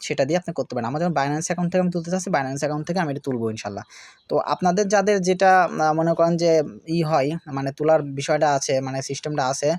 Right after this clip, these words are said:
আপনারা সেখান থেকেই তুলে নিতে পারবেন। তবে আপনাকে কাল পর্যন্ত অপেক্ষা করতে হবে যে কালকের মধ্যে তারা দেয় কিনা, এটা আপনার আগে জানতে হবে। যখন আপনার দেবে তখন আপনারা তো অবশ্যই তুলতে পারবেন। আর যাদের হচ্ছে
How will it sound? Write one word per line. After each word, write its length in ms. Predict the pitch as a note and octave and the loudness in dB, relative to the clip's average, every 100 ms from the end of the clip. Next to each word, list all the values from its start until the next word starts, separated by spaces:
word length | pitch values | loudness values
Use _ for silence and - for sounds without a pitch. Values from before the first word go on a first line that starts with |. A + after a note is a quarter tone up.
| - - - _ | -4 -20 -20 _
আপনারা 280 | - D#3 D#3+ | -4 2 2
সেখান 280 | D#3 E3+ F#3 F#3 | 2 2 2 2
থেকেই 240 | G3 A3 A3+ | 2 2 0
তুলে 220 | F3 E3+ | 0 0
নিতে 200 | D3+ C#3 | 0 0
পারবেন। 320 | B2 B2+ E3 A3+ - _ - | 0 0 -2 -2 -8 _ -4
তবে 160 | C#3+ D3 | 0 2
আপনাকে 320 | D3+ F3+ F#3 | 2 0 -2
কাল 200 | F3+ E3+ F3 | 2 2 2
পর্যন্ত 280 | F#3 F3+ E3 | 0 0 0
অপেক্ষা 240 | C#3 D#3+ | -2 -2
করতে 200 | F3 - | -2 0
হবে 120 | F3 F#3 | 0 2
যে 100 | F3+ | 2
কালকের 340 | D3 D3 D3 | 0 0 -2
মধ্যে 240 | C#3+ C#3 D#3 | -2 -2 -2
তারা 180 | D3+ C#3+ | 0 0
দেয় 260 | C3 C3+ C#3 | 2 2 2
কিনা, 240 | - C#3+ | -2 -2
এটা 160 | E3 C#3+ | 0 0
আপনার 220 | C3 C#3 B2+ | 0 0 -2
আগে 140 | B2 | -2
জানতে 320 | B2 C3 A#2+ A#2 | -2 -2 0 -2
হবে। 200 | G#2 A2 - _ _ _ _ _ - - B2 | -2 -8 -14 _ _ _ _ _ -20 -16 -2
যখন 240 | C3 E3+ E3+ | 0 2 2
আপনার 360 | E3+ F3+ F3+ E3+ D3+ | 2 2 4 4 4
দেবে 280 | E3+ D3+ A2 - _ _ _ - | 2 4 0 -2 _ _ _ -2
তখন 180 | D3 F3+ | 2 2
আপনারা 200 | F3+ F3 | 2 2
তো 60 | E3+ | 2
অবশ্যই 240 | E3+ D#3+ | 2 -2
তুলতে 180 | D#3+ D#3 | -2 0
পারবেন। 260 | D3+ - C#3+ | 0 0 -2
আর 160 | C#3 C#3 | -2 0
যাদের 200 | C#3+ D#3 | 0 -2
হচ্ছে 180 | E3 | -2